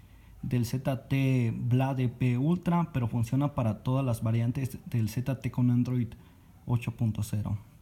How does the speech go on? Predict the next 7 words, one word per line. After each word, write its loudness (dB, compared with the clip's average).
Bueno, 2
para 2
la 2
mayoría. 0
Espera 2
que -2
encienda. 4